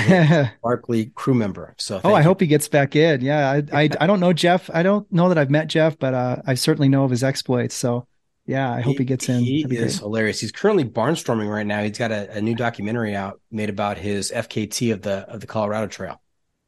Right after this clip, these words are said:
Speaker 2: Oh, right. I did hear about that. Yeah, and he's
Speaker 1: Yeah,
Speaker 2: got a
Speaker 1: it's
Speaker 2: book or
Speaker 1: really
Speaker 2: something out
Speaker 1: good.
Speaker 2: too, right?
Speaker 1: Really good. Yes. Yep. All right.
Speaker 2: Cool.
Speaker 1: Hey, before we, uh, get to our break, let's talk about how you pay the bills these days. What, what are you
Speaker 2: Mm-hmm.
Speaker 1: doing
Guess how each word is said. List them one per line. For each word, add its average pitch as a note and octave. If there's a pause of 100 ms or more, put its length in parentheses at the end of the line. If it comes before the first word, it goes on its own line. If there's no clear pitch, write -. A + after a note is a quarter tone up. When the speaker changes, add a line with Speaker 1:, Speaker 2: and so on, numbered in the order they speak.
(300)
Speaker 2:
Oh, - (140)
right. F3+
I F3
did G#3
hear D#3
about B2
that. A#2
Yeah, G3
and B2+
he's B2+
Speaker 1:
Yeah, D3+
Speaker 2:
got F#3
a -
Speaker 1:
it's B2
Speaker 2:
book G3+
or -
Speaker 1:
really A2+
Speaker 2:
something B2+
out B2
Speaker 1:
good. -
Speaker 2:
too, F3+
right? D#3+ (380)
Speaker 1:
Really A2
good. F#2
Yes. -
Yep. G2 (1200)
All G2
right. F#2+ (200)
Speaker 2:
Cool. G2
Speaker 1:
Hey, D3+
before E3
we, F#3
uh, C3+
get C3+
to C#3
our B2
break, A2+
let's C#3+
talk E3
about D3+
how B2+
you A#2
pay B2
the G#2+
bills G#2+
these F2
days. D#2+
What, A2+
what B2+
are D#3+
you D3
Speaker 2:
Mm-hmm. C#3+
Speaker 1:
doing A#2+